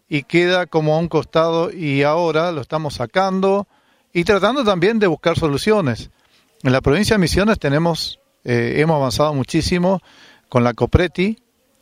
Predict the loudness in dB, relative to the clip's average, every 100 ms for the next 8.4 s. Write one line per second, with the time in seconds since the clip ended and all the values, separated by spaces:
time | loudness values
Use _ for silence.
0 | _ _ 0 0 0 -2 -4 -10 -2 0
1 | 0 -4 -2 0 2 0 0 2 2 0
2 | 0 -2 -2 -6 -8 -4 0 2 0 0
3 | 0 2 0 0 -2 -4 -6 _ _ _
4 | -6 -4 0 2 2 2 0 0 -4 -14
5 | -20 -20 -20 -20 -8 0 2 2 0 0
6 | 0 2 2 2 2 2 0 0 -4 -10
7 | -4 0 0 0 -2 0 0 0 0 0
8 | -2 -4 -8